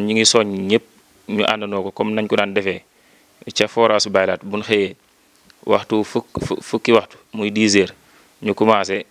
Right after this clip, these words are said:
àndandoo ko ñiy jàng alxuraan ak ñiy durus xasida ak kuréel yi, ñëpp ñu taxawee ko noonu ba tàkkusaan. Bu tàkkusaan jotee, mbooleem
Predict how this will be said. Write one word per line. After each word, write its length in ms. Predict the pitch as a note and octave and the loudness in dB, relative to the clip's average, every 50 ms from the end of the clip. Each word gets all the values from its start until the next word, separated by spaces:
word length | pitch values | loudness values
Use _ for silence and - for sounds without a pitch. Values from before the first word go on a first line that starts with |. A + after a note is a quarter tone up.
| _ _ | _ _
àndandoo 360 | - G#2+ G#2+ G#2+ G#2 G#2+ G#2 G2 | -2 -2 -2 -2 -2 -2 -2 -2
ko 120 | G#2+ G2 | -2 -4
ñiy 200 | G2 G2+ G#2 G#2 G#2 | -2 -2 -2 2 2
jàng 180 | A2 A2 G#2+ G2+ | 2 2 0 -2
alxuraan 460 | G2+ G2+ F#2+ G2+ G2+ G2 F#2+ F#2+ G#2+ - _ | -6 -8 -4 -2 0 0 0 -2 -6 -12 _
ak 120 | - G#2+ - | -16 -12 -6
ñiy 160 | G#2+ G#2 G#2+ | -4 -4 -2
durus 240 | G#2 A2 G#2+ G2+ - | 0 0 -2 0 0
xasida 300 | G2+ G2 G2+ F#2+ G2+ F#2+ - | 0 0 2 0 0 0 -2
ak 120 | G#2+ - _ | -6 -8 _
kuréel 260 | - A#2 G#2+ G#2 F#2+ F#2+ | 0 2 4 4 2 0
yi, 60 | G2+ - _ _ _ _ _ - - - _ _ _ _ - - | -4 -8 _ _ _ _ _ -20 -20 -20 _ _ _ _ -8 -2
ñëpp 240 | G#2 A2 - _ - | -2 -2 -2 _ -2
ñu 140 | G#2+ A2 | -2 -2
taxawee 360 | - A2+ G2+ - F#2+ A2+ G#2+ G#2 | 0 0 0 2 2 2 2 0
ko 80 | - G2+ | 0 -2
noonu 200 | G2 G2 F#2+ F#2+ | -2 -2 0 0
ba 100 | G#2 G#2+ | 0 0
tàkkusaan. 480 | - A#2 A#2 - - - A2 F#2+ E2+ D2+ _ _ _ _ _ _ _ _ _ _ _ _ - _ - - | 0 -2 -4 -4 -4 -2 -2 -4 -4 -10 _ _ _ _ _ _ _ _ _ _ _ _ -20 _ -10 -8
Bu 100 | G#2 G2 | -4 -2
tàkkusaan 440 | - A#2 A2+ - - - A2 G#2+ | -2 -2 -2 -2 -2 -2 -2 -2
jotee, 200 | G#2 G2+ G2+ G#2 | -2 -2 -2 -2
mbooleem 540 | G2+ G2+ G2+ A2 A2+ A#2+ A#2+ A#2 A#2 A2 G#2+ | -2 0 4 6 6 6 6 4 2 0 -2